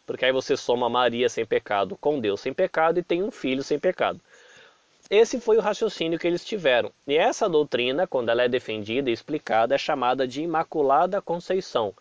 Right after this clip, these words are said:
Imaculada quer dizer sem pecado, sem mácula,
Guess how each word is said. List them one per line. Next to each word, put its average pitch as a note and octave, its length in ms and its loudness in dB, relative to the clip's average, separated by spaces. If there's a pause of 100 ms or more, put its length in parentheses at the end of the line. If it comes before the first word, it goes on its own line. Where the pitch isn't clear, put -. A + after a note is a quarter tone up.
(380)
Imaculada D#3 680 2
quer C3+ 120 0
dizer A#2 220 -2
sem C3+ 180 -4
pecado, A#2+ 640 0
sem C3 220 -2
mácula, B2 640 0